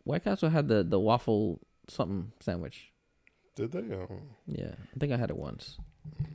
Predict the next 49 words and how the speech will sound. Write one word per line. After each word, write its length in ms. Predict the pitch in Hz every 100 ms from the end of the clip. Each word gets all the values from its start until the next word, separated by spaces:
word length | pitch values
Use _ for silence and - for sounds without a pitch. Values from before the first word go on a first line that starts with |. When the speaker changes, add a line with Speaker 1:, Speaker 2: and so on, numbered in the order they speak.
| - -
Speaker 1:
And, 240 | 117 117 113
uh, 360 | 113 107 92 - _ - _ _ - -
Speaker 2:
To 120 | -
me, 320 | 131 139 127 123
White 220 | 123 117
Castle 300 | 135 113 113
smells 300 | - 117 107
like 180 | 98 -
underarms. 800 | 110 110 104 120 - - - - _ _ _ _ - - - - - - - -
Speaker 1:
I'm 100 | 330
not 120 | 202
a 60 |
big 160 | 117 113
Wa-, 160 | 107 107 -
White 240 | 110 107
Castle 260 | 107 - 110
goer. 380 | 104 95 92 - -
It 80 | 127
was 180 | 175
one 180 | 156 143
of 60 | 127
those 440 | 120 113 110 -
two 180 | - 147
in 80 | 131
the 80 | 120
morning, 680 | 117 113 113 110 110 110 113
nothing's 400 | 117 117 120 117
open, 340 | 113 113 110
we're 120 | 113 107
on 80 |
our 80 | 95
motorcycles. 680 | 98 87 98 107 104 110 113
Speaker 2:
And, 200 | 104 98
and, 100 | 107
yeah, 140 | 98 92
they're 220 | 95 98
Speaker 1:
And 160 | 120 131
Speaker 2:
the, 80 |
Speaker 1:
then, 40 | 127
Speaker 2:
and 100 | 104
Speaker 1:
and 140 | 135 135
Speaker 2:
they'd 60 |
be 60 | 127
Speaker 1:
then, 100 | 104
Speaker 2:
the 40 |
only 140 | 117 120
ones. 420 | 110 98 104 -
Speaker 1:
and 200 | 120 123 120
then, 440 | 120 117 110